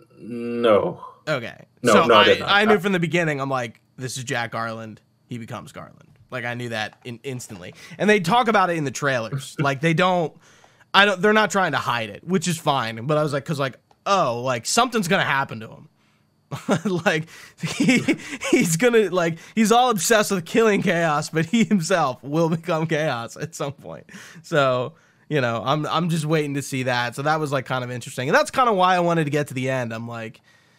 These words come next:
Speaker 2: you know, him and his, him and his dialogue of, like, you know, "I don't give a fuck who you are." <laughs> Like,
Speaker 1: Yeah. <laughs>
Speaker 2: interrupting, interrupting bosses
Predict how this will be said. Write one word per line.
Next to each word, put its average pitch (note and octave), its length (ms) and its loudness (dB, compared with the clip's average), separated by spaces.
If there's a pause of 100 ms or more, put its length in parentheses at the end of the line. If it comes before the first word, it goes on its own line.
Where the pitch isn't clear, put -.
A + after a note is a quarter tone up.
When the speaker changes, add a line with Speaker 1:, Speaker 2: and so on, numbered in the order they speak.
(160)
Speaker 2:
you A#2 140 -4
know, A2 300 0 (1400)
him F3 240 0
and D#3+ 100 2
his, D3 200 0
him E3 260 2
and D#3 80 4
his C3+ 120 -4
dialogue B2 680 0
of, G#2+ 160 -8
like, A2 400 -8
you A2 100 -8
know, - 280 -12
"I C4 80 4
don't A3 140 0
give G#3+ 160 0
a B2+ 80 -6
fuck - 420 0
who A3+ 120 2
you F#3+ 280 4
are." C3 300 0
<laughs> B3+ 680 0
Like, F3 320 0
Speaker 1:
Yeah. - 60 2
<laughs> - 40 6
Speaker 2:
interrupting, A3+ 640 4
interrupting G#3+ 640 2
bosses F3+ 760 0